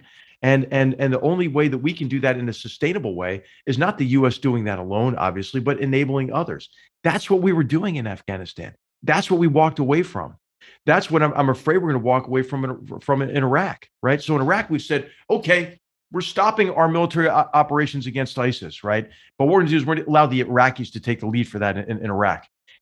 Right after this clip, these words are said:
Hey, what if those Iraqi forces are captured by Shia Islamist militias that don't have the trust a-, and confidence of the Sunni Arab populations, uh, in those portions of Iraq or the Kurdish populations? What that does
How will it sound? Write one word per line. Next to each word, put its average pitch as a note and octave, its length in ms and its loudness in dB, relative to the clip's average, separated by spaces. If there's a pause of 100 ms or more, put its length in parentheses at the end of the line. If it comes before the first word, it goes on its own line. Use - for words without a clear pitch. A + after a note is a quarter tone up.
Hey, G#3+ 100 4
what D#3+ 260 0
if - 120 -2
those A3 220 0
Iraqi D#3 440 0
forces C3+ 680 -6 (420)
are C3+ 100 2
captured D3+ 600 -2
by A#2 140 -2
Shia D#3+ 400 0
Islamist C3+ 480 -2
militias A2+ 600 -6 (340)
that C3 140 -2
don't D#3+ 220 4
have C3+ 300 2
the B2 60 -2
trust C3+ 380 -2
a-, - 180 -10
and B2 160 -6
confidence A#2 600 0
of B2 140 -2
the A2 60 -6
Sunni D3 400 -2
Arab C3 280 2
populations, B2 800 -4 (360)
uh, B2+ 140 4
in C#3 120 4
those C#3+ 160 2
portions C3 400 -2
of A#2+ 80 -2
Iraq C3 300 2
or A#2 60 -4
the G#2+ 100 -8
Kurdish C3+ 300 -4
populations? B2+ 800 -2 (420)
What G3 180 2
that F#3 220 4
does F3 520 4